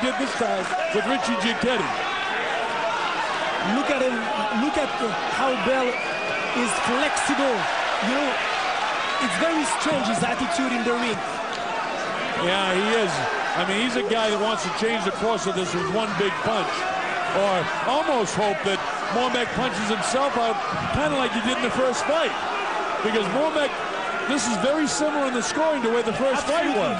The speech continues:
Speaker 2: You're right. You're right, Colonel. You're right. But the capacity to absorb punches, Bell said before the fight, "I'm ready to die for the world championship." He, he demonstrates that that's the case tonight. It's unbelievable.
Speaker 1: Is
Speaker 2: Look at
Speaker 1: Moore
Speaker 2: him.
Speaker 1: Mack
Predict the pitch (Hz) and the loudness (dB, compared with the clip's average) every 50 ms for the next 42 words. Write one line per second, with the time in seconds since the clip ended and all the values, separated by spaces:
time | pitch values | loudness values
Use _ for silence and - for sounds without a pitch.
0 | 190 269 320 320 294 294 285 254 254 262 - 196 180 247 294 277 277 277 269 - | 0 0 0 0 0 0 0 0 0 -2 -2 -2 0 0 0 0 0 0 0 0
1 | - - 240 240 233 220 220 208 185 - - - - - - - - - 170 214 | -2 -2 -2 -2 0 0 0 -2 -2 -2 -4 -4 -2 -2 -2 -2 -2 0 0 0
2 | 269 269 269 254 240 202 190 220 - - - - - - 170 151 - 226 233 - | 0 2 2 0 0 0 0 0 -2 -2 -4 -4 -4 -4 -4 -2 -2 -2 0 0
3 | 247 233 - 254 311 311 - 285 247 277 - - 269 254 220 - - - 285 240 | -2 0 0 0 0 0 0 0 0 0 0 0 0 0 0 0 0 0 0 0
4 | - - - 262 320 311 - - - 226 196 - - - - - - - - - | 0 0 0 0 0 0 0 0 0 0 0 0 0 0 -2 -2 -2 -2 0 0
5 | - - 170 - - 277 262 277 285 247 - - - 302 285 277 269 - 254 - | 0 0 0 0 2 2 2 2 2 0 0 0 0 2 2 2 0 0 0 0
6 | - 285 285 269 269 247 - 277 254 233 214 - 220 226 220 240 285 302 302 294 | 2 2 2 2 0 0 0 0 0 0 0 0 0 0 0 0 2 2 0 0
7 | - - 269 254 196 170 254 277 269 262 233 202 180 - - - - - - 233 | 0 0 -2 -2 0 0 2 2 2 2 0 0 0 -2 -2 -2 -2 0 0 0
8 | 233 233 220 240 240 233 - - 233 214 214 226 220 214 - 208 208 170 - - | 0 2 2 2 0 0 0 0 0 0 0 -2 -2 -2 0 -2 -2 -2 -2 -2
9 | - - - - 135 127 123 131 131 - - - - - - - - - - 254 | -2 -2 -2 0 2 2 2 2 0 0 -2 -2 -2 -2 -2 -2 -2 -2 0 0
10 | 254 254 - 220 214 - - - - - - - 226 240 247 254 254 - - - | 0 0 0 0 -2 -2 -2 -2 -2 -2 0 0 0 0 0 0 0 0 0 0
11 | 277 285 285 - 269 254 254 - 262 262 - - - - 285 294 277 214 - - | 0 0 0 0 -2 -2 0 0 0 0 0 -2 -2 0 0 0 0 0 -2 -2
12 | - 240 247 226 208 190 226 202 196 - - 240 233 240 240 240 277 277 214 220 | -2 0 0 0 0 0 0 0 0 0 0 0 0 0 0 0 0 0 0 0
13 | 185 - 165 156 - - - - - - 196 214 285 359 339 247 262 277 262 254 | 0 0 0 0 -2 -2 -2 -2 0 0 0 2 2 2 2 2 2 2 2 0
14 | 247 247 | 0 0